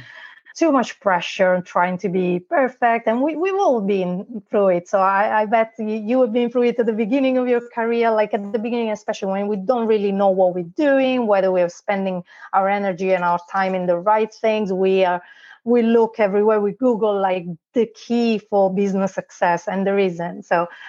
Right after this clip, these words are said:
I think once we realize that really the consistency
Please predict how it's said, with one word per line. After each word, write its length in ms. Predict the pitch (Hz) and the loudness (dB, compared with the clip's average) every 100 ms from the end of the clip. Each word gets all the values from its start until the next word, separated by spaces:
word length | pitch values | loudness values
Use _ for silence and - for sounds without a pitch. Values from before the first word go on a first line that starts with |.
| - | -4
I 220 | - 196 208 | 2 2 2
think 400 | - 202 196 208 | 0 0 0 0
once 520 | 202 208 208 - - | 0 2 0 -4 -6
we 440 | 214 208 202 196 220 _ _ | -2 2 2 0 -4 _ _
realize 680 | 240 226 254 233 190 185 180 | -2 2 4 4 2 2 0
that 280 | 175 175 190 | 0 0 -2
really 440 | 214 185 196 208 208 | -4 -2 0 2 2
the 160 | 190 - | -2 -4
consistency 1040 | 208 196 - 214 - 214 208 - 214 202 202 | -6 -4 -2 -4 -2 -2 -2 -2 0 2 0